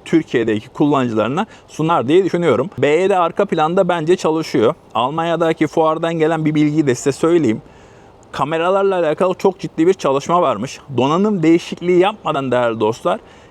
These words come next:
gece kamera görüntüsünü inanılmaz seviyeye çıkartacaklarmış bu arada.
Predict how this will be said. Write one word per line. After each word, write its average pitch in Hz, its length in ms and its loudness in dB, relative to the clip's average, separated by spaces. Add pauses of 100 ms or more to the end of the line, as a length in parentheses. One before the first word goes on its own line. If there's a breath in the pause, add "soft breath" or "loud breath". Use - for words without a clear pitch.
(160)
gece 175 400 2
kamera 190 360 0
görüntüsünü 156 760 0
inanılmaz 175 540 2
seviyeye 175 420 2
çıkartacaklarmış 131 840 -2
bu 95 100 2
arada. 110 320 -2